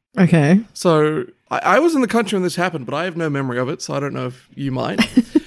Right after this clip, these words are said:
Speaker 2: But
Speaker 1: Okay.
Speaker 2: fourteen years before Egg Boy, we
Speaker 1: Oh
Speaker 2: had
Speaker 1: my
Speaker 2: another
Speaker 1: God.
Speaker 2: hero, and they called him Tram Boy.
Speaker 1: I, I don't remember this.
Speaker 2: You don't know Tram Boy?
Speaker 1: No, I don't know Tram Boy.
Speaker 2: Quote, "There are safety systems built in that he would have had to have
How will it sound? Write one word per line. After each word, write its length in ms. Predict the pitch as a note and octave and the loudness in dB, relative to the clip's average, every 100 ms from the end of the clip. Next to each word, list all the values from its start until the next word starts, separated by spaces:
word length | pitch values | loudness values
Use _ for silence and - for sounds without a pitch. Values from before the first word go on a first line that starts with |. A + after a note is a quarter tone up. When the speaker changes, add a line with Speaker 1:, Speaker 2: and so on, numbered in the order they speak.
| D#4+ - F#4+ | -2 0 0
Speaker 2:
But 180 | A#3 - | 2 4
Speaker 1:
Okay. 60 | G#3+ | 4
Speaker 2:
fourteen 400 | B3+ - A#3 G3+ | 4 2 0 0
years 680 | - C3+ A#2+ F3 E3+ B2 B2 | -2 -4 -2 2 2 0 -4
before 420 | C3 B2+ E3+ E3 | -6 -2 0 0
Egg 180 | D3+ D#3 | 0 -2
Boy, 340 | C3+ A#2+ - A#2+ _ _ _ | -2 -2 -4 -10 _ _ _
we 140 | - C#3+ | 0 6
Speaker 1:
Oh 20 | |
Speaker 2:
had 120 | E3 | 6
Speaker 1:
my 60 | C#3 | 6
Speaker 2:
another 280 | C3+ D3+ | 6 6
Speaker 1:
God. 60 | D#3+ | 4
Speaker 2:
hero, 360 | C3 B2 F2+ B2 - _ _ _ | 2 -2 -4 -6 -10 _ _ _
and 120 | - | -2
they 100 | B2+ | 0
called 280 | B2 D3 E3 | 0 0 2
him 160 | D#3+ D3 | 2 0
Tram 640 | - - D3+ D3+ C3 B2 - _ | -2 -2 0 0 0 -2 -8 _
Boy. 380 | - - - B2 _ _ - | -8 -6 -6 -8 _ _ -2
Speaker 1:
I, 120 | E3 - | -2 0
I 120 | A2+ D3 | 0 2
don't 180 | C3+ | 4
remember 260 | G#2+ B2 A#2+ | 4 2 2
this. 180 | B2 C3 | 4 2
Speaker 2:
You 60 | A#2+ | 2
don't 140 | B2 | 0
know 100 | C3 | -2
Tram 320 | B2 C#3 C3+ C#3 | -2 -4 -2 -2
Boy? 240 | D#3 F3+ - _ | -4 -6 -10 _
Speaker 1:
No, 160 | E3 D3 | -4 0
I 20 | |
don't 160 | C#3 C3+ | 2 2
know 140 | C3 | 2
Tram 240 | B2+ A#2+ B2+ | 2 2 4
Boy. 180 | C3+ C#3+ _ _ | 2 0 _ _
Speaker 2:
Quote, 320 | - C3 A#2 - _ _ | 0 2 2 -4 _ _
"There 120 | D3+ | 2
are 40 | |
safety 380 | D3+ A3 G3+ F3+ | 4 2 2 0
systems 460 | D3+ E3 - F3 D3 | 0 0 0 -2 0
built 300 | C#3 D#3+ C#3+ | 0 0 0
in 260 | C#3 D#3+ | 0 0
that 140 | D3 C3 | -2 0
he 60 | |
would 120 | C3+ B2+ | 0 0
have 120 | C3 | 0
had 180 | C#3+ B2+ | -2 -2
to 140 | C3+ | -2
have 240 | C3 - | -4 -6